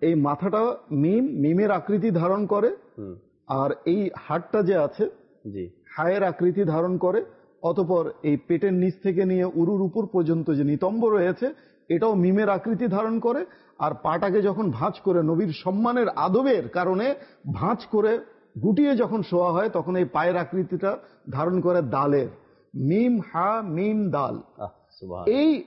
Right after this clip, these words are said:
Speaker 1: মানব আকৃতির কারণে, মোহাম্মদের আকৃতির কারণে মানবকে সম্মানিত দান করা হয়েছে, সম্মান দান করা হয়েছে, মিম হা মিম দাল। আর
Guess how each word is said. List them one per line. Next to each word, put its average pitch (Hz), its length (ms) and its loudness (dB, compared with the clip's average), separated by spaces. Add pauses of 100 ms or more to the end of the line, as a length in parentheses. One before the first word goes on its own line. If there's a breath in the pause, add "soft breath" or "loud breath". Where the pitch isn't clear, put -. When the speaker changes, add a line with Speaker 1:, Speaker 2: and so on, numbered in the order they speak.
(120)
Speaker 1:
মানব 180 600 0
আকৃতির 285 520 0
কারণে, 175 500 -2 (1300)
মোহাম্মদের 247 640 0
আকৃতির 285 580 0
কারণে 175 420 2
মানবকে 208 500 0
সম্মানিত 196 520 0
দান 135 280 0
করা 127 180 -4
হয়েছে, 123 240 -8
সম্মান 214 440 0
দান 127 200 -2
করা 107 200 -12
হয়েছে, - 420 -20 (480)
মিম 202 280 2
হা 160 220 -2
মিম 156 320 0
দাল। - 260 -10 (420 soft breath)
আর 151 120 -4